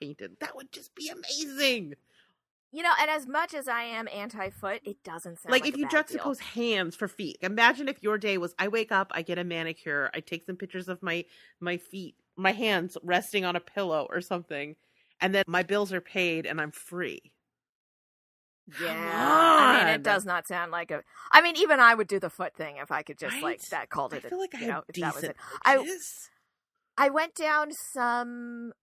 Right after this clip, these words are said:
Speaker 2: YouTube rabbit hole where it was one of those YouTube channels that, you know, the things where they call it, like,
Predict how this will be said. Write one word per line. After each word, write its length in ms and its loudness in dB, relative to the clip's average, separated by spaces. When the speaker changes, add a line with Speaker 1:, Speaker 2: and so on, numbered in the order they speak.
Speaker 2:
YouTube 640 -8
rabbit 300 0
hole 340 -4
where 140 -4
it 80 -6
was 160 -10
one 140 -8
of 80 -10
those 260 -6
YouTube 520 -10
channels 920 -4
that, 180 -4
you 100 -4
know, 100 6
the 120 2
things 220 -6
where 100 -4
they 80 -4
call 180 0
it, 60 -4
like, 180 -6